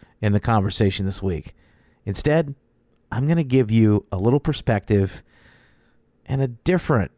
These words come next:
idea of what was really going bo-, on inside the mind of Colin Kaepernick, what you might have in common with Colin, and even Michael Phelps as an Olympic athlete, and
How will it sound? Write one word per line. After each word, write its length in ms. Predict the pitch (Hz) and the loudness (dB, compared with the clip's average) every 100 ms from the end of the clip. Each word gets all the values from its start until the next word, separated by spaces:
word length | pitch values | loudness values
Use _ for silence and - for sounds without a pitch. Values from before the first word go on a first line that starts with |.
| _ _ | _ _
idea 720 | 113 104 98 117 98 65 - - _ _ _ _ _ - | -2 0 0 2 2 -4 -10 -18 _ _ _ _ _ -4
of 140 | 107 | -2
what 140 | 120 | 0
was 160 | 127 120 | 2 0
really 500 | 117 180 330 339 117 | 0 -2 0 0 0
going 300 | 92 85 82 | 0 -4 -4
bo-, 260 | - 80 - - | -6 -6 -6 -4
on 440 | 101 78 71 90 - | -4 -4 -10 -14 -2
inside 640 | 117 117 - 95 95 98 | 0 0 0 0 -2 -2
the 100 | 113 | 0
mind 320 | 107 98 98 | 0 2 0
of 80 | 98 | -2
Colin 320 | - 101 95 | -2 -4 -2
Kaepernick, 540 | 95 92 92 - 85 - _ _ _ _ _ _ _ - | -4 -6 -4 -6 -8 -12 _ _ _ _ _ _ _ 0
what 300 | 117 113 - _ _ - | 2 2 -4 _ _ -6
you 300 | 107 151 165 | 2 4 4
might 220 | 147 110 | 2 2
have 220 | 117 107 | 2 2
in 120 | 107 | 0
common 440 | - 104 98 98 - _ | 0 0 0 -2 -10 _
with 160 | 107 98 | -4 -2
Colin, 460 | 117 87 69 67 - _ _ _ _ _ _ _ _ _ _ | -2 -4 -6 -12 -18 _ _ _ _ _ _ _ _ _ _
and 180 | 110 98 | -2 -2
even 320 | - 135 113 | 0 0 0
Michael 320 | 95 113 107 - | 0 0 -2 -8
Phelps 720 | - 151 139 - - - - _ _ _ _ | -4 -2 -2 -6 -8 -8 -10 _ _ _ _
as 200 | 107 95 | 0 0
an 100 | 101 | 0
Olympic 400 | 87 110 92 92 | 0 0 0 -2
athlete, 540 | 95 85 - - - - _ _ _ _ _ | -2 -2 -6 -12 -18 -20 _ _ _ _ _
and 400 | 110 110 110 104 | -2 0 0 -2